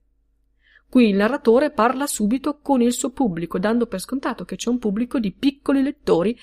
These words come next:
lì in ascolto. Però può essere lo stesso protagonista che si rivolge al lettore,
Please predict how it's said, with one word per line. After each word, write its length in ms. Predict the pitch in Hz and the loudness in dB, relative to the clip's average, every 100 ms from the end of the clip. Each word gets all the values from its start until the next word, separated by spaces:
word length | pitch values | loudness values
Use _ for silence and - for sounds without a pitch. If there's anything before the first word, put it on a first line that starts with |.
| - | -8
lì 240 | 214 233 - | 0 2 2
in 100 | 214 | 0
ascolto. 580 | 220 - 156 - 160 - _ _ _ _ _ _ _ _ _ _ _ - - _ | 0 -2 -4 -6 -14 -16 _ _ _ _ _ _ _ _ _ _ _ -20 -20 _
Però 320 | 214 226 262 - - - _ _ | 0 4 2 0 -14 -20 _ _
può 140 | 208 | 4
essere 380 | 240 254 240 220 | 6 4 2 4
lo 100 | 214 | 4
stesso 360 | 214 233 - 240 | 2 -2 2 0
protagonista 840 | 226 220 202 240 349 - 185 160 - _ - | 2 2 2 2 2 0 0 -2 -4 _ -4
che 140 | 220 | -2
si 180 | - 233 | 2 4
rivolge 720 | 220 202 208 220 202 220 220 | 4 6 6 6 4 4 4
al 160 | 202 202 | 0 0
lettore, 640 | 190 - 180 165 156 - | -2 -4 -2 0 -2 -6